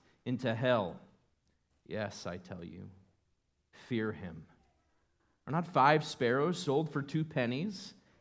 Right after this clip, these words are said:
And not one of them is forgotten before God. Why, even the hairs of your head are all numbered. Fear not, you are of more value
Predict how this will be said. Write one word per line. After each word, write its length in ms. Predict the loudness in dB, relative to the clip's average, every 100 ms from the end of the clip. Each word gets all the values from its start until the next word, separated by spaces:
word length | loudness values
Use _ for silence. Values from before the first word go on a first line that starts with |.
| _
And 100 | 4
not 200 | 6 8
one 180 | 8 8
of 120 | 6
them 180 | 4 2
is 100 | -2
forgotten 600 | -4 4 8 8 6 -2
before 360 | -2 -2 -2
God. 600 | 4 6 6 6 2 0 -8 -18 0
Why, 160 | 4 6
even 300 | 6 4 6
the 100 | 4
hairs 500 | 4 4 6 6 4
of 140 | 4
your 200 | 4 2
head 440 | 4 6 8 6
are 180 | 4 4
all 160 | 6 6
numbered. 540 | 6 4 4 0 -4 -12 -20 _ _
Fear 360 | -2 6 8 8
not, 580 | 8 6 4 -2 -14 -16 _ _ _ _ _ _
you 180 | -2 2
are 160 | 2
of 160 | 2 0
more 300 | -2 0 0
value 580 | 2 2 0 -2 -6